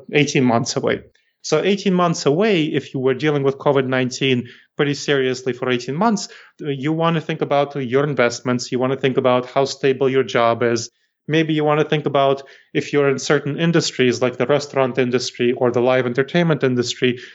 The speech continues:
you might wanna think about getting out of those industries. So those are not necessarily good industries to be in right now, and we can talk about that. So you wanna think about your finances. And in some cases,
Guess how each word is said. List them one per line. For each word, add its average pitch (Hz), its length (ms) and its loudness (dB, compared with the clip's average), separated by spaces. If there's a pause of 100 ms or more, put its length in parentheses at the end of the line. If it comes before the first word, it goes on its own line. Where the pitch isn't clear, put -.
(120)
you 214 80 2
might 214 180 2
wanna 185 200 2
think 185 180 0
about 151 220 2
getting 156 260 2
out 160 160 2
of 127 80 -2
those 120 200 -2
industries. 120 680 -4 (360)
So 143 240 4
those 165 320 2
are 151 100 4
not 147 460 0
necessarily 131 540 -2
good 127 140 0
industries 120 560 -2
to 123 120 -4
be 117 180 0
in 113 80 0
right 113 300 0
now, 113 280 2
and 120 140 -6
we 113 60 -4
can 117 140 -6
talk - 200 -6
about 113 240 0
that. - 200 -6 (540)
So - 160 -6
you 156 120 2
wanna 180 180 2
think 180 160 -2
about 143 240 0
your 139 80 -2
finances. 110 580 -4
And 127 240 0 (120)
in 143 140 -2
some 247 200 0
cases, 160 500 0